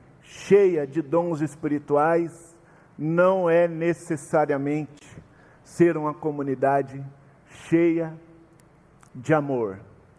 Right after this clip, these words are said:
Mais do que isso, ele vai dizer que ser uma pessoa cheia de dons espirituais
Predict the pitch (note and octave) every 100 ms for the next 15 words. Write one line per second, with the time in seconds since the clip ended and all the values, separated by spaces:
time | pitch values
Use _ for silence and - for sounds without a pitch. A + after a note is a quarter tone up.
0 | _ _ _ _ _ _ _ _ - _
1 | D3 G3 G#3+ F#3 - G#3 G#3+ A3+ F#3 -
2 | C#3 A2+ A#2 _ _ _ E3 F3 E3 F3+
3 | F3+ E3 C#3+ F3+ G#3 G3 - F#3+ G3+ A3
4 | G#3+ - - - _ _ - - - -
5 | A3+ A3+ A3+ G3 G#3+ G#3+ - A#3 - -
6 | - A#3 B3 A#3+ G#3+ D#3+ C3 A2 G#2+ -
7 | - _ _ _ _ _ _ _ _ _
8 | _ _ - - F#3 G3+ F#3+ E3 D3 D3
9 | E3+ F#3 F3 E3 - D#3+ D3+ D3+ D3 D3+
10 | E3+ F3+ E3 -